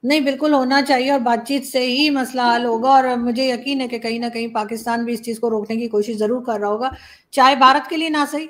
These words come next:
अपने लिए ही सही, एफ़एटीएफ़ के लिए सही या किसी और काम के लिए सही, लेकिन बहरहाल रोकने की कोशिश की जा रही होगी। और,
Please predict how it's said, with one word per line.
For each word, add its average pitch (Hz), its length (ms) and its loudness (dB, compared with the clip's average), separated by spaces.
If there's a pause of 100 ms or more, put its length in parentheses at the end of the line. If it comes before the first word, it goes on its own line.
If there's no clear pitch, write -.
(120)
अपने 240 240 -4
लिए 277 160 0
ही 285 80 0
सही, 277 280 -2
एफ़एटीएफ़ 262 460 -2
के 277 100 -4
लिए 277 120 0
सही 269 440 -2
या 262 100 4
किसी 247 240 -8
और 247 160 -4
काम 247 240 0
के 262 80 -4
लिए 254 120 -2
सही, 254 160 -2
लेकिन 247 360 -4 (360)
बहरहाल 247 280 4
रोकने 240 280 -2
की 254 80 -4
कोशिश 240 400 -6
की 247 140 -4
जा 226 200 2
रही 254 120 -2
होगी। 247 260 -2
और, 262 240 0